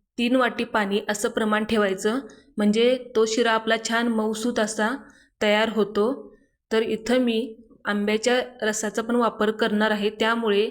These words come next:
दूध आणि पाण्याचं प्रमाण इथं मी अडीच वाटी असं ठेवले. तर आता आपण हा रवा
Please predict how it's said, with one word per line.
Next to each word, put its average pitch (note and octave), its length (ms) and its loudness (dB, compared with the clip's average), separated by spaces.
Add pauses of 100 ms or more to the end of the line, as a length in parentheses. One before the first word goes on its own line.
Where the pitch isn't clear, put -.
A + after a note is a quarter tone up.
(120)
दूध B3 260 0
आणि A#3+ 200 2
पाण्याचं G#3+ 460 2
प्रमाण G#3 400 0
इथं G#3+ 340 0
मी G#3 180 0 (160)
अडीच A3 340 2
वाटी A#3 380 0
असं G3+ 340 -2
ठेवले. G3 400 0 (640)
तर A#3 80 2
आता A#3+ 220 0
आपण A#3+ 200 0
हा A3+ 200 0
रवा A3 220 2